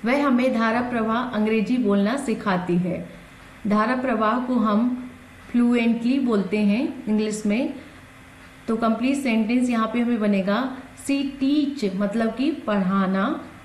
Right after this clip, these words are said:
"Us" मतलब हमें, how to speak मतलब कैसे बोला जाता है। "English" मतलब अंग्रेजी, fluently मतलब धारा प्रवाह। तो complete sentence बनेगा, "She teaches how to speak English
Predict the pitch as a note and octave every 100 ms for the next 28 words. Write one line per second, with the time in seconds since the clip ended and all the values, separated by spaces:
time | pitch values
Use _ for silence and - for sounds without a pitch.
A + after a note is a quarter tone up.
0 | - B3 B3+ A#3 A3 G#3+ G3 F#3+ F#3 G#3
1 | C4 - - G#3+ A3+ B3 B3+ - G3 -
2 | A3+ C4+ - G#3+ A3+ A3 G#3 G#3 A3 F#3
3 | G3+ A3 B3 G#3 - F#3+ F#3+ B3 C4 A3
4 | G#3 A3+ C4 A3 G#3 G3 G3 F#3+ F#3 F3+
5 | F3 A#3+ - - G#3+ G3+ G3 F#3 B3+ G3
6 | F3+ G#3+ F4 - - - - - - -
7 | G3 G#3 F#3+ F3 F3 - - - - -
8 | - G3+ G3+ G#3+ A3+ C4 C4 A3 G#3 B3
9 | A#3+ A3 G3 F#3 G#3+ B3 - - - C4+
10 | C4 C#4+ F#4+ - G#3+ G3+ - - F#3 G3
11 | A3 G#3+ - C4 C4 C4 C4 C4+